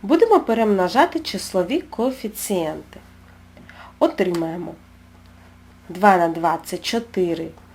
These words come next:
П А, відняти чотири помножене на два,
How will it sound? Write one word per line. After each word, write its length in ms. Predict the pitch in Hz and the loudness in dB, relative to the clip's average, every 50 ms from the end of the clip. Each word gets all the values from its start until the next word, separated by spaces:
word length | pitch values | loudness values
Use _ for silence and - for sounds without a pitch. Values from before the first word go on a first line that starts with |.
| - - - - - - - - | -20 -20 -20 -20 -20 -20 -6 -2
П 260 | - 185 160 147 - - - - - - - - | 0 0 0 0 -6 -10 -20 -20 -20 -20 -8 0
А, 320 | - 175 165 156 156 190 262 - - - - - - - - - - - - - - - - - - - - - - - | 2 2 2 2 0 -2 -6 -8 -16 -20 -20 -20 -20 -20 -20 -20 -20 -20 -20 -20 -20 -20 -20 -20 -20 -20 -20 -18 -14 -6
відняти 760 | 196 240 240 190 - 208 196 170 170 185 - - 196 175 170 170 - - - - - - - - - - | -6 -6 -6 -2 0 2 2 2 2 0 -4 -6 -8 -8 -8 -10 -16 -20 -20 -20 -20 -20 -20 -20 -18 -8
чотири 380 | - - 208 208 - 226 202 | -2 -2 -2 2 2 2 0
помножене 580 | 190 190 185 180 185 180 180 170 160 165 175 170 | 0 0 -2 0 2 2 0 0 -2 -6 -4 -4
на 100 | 170 165 | -2 -4
два, 340 | 160 156 - 170 160 143 | -4 -4 -4 -4 -4 -4